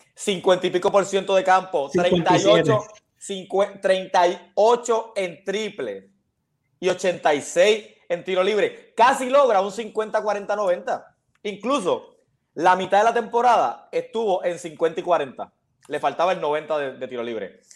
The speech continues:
Speaker 1: O sea,
Speaker 2: Ujú.
Speaker 1: y jugando en Denver, un equipo de media que él, obviamente contra, con Murray, ha logrado elevarlo. Pero aquí Nicolás, desde el día uno, y no se lesionó nunca, Joel Embiid se lesionó, se perdió
Speaker 2: Ujú.
Speaker 1: juego.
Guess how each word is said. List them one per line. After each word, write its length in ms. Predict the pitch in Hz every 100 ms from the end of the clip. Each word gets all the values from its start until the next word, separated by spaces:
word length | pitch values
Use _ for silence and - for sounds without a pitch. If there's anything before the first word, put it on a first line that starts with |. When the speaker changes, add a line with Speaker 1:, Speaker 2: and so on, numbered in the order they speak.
| _ -
Speaker 1:
O 100 | 131
sea, 280 | 156 113 90
Speaker 2:
Ujú. 180 | 85
Speaker 1:
y 40 | 214
jugando 360 | 170 151 196
en 160 | 233 117
Denver, 800 | 120 175 285 262 143 98 - _ -
un 160 | 143
equipo 540 | 202 208 233 240 240 -
de 220 | 139 156
media 760 | 139 160 233 233 202 208 208 _
que 420 | 170 165 185 240
él, 300 | 247 214 - _ _ _
obviamente 400 | 110 120 127 143
contra, 360 | 151 131 143 160
con 220 | 147 160
Murray, 360 | 214 202 170 165 _
ha 120 | 127
logrado 320 | 147 147 147
elevarlo. 420 | 143 123 113 107 - _ _ _
Pero 400 | 127 120 117 117
aquí 500 | 113 117 120 123 127
Nicolás, 440 | 127 113 120 127 123
desde 180 | 113 110
el 80 |
día 160 | 120 151
uno, 120 | 160 175
y 60 |
no 100 | 151
se 100 | 170
lesionó 280 | 180 180 151
nunca, 440 | 147 117 110 - _ _ _ _ -
Joel 200 | 127 127
Embiid 200 | 131 135
se 100 | 165
lesionó, 500 | 160 143 139 123 - _ _ _ _ _ _ _ _ _ _ _ _ _
se 140 | 135
perdió 220 | 170 160
Speaker 2:
Ujú. 80 | 220
Speaker 1:
juego. 440 | 143 135 113 117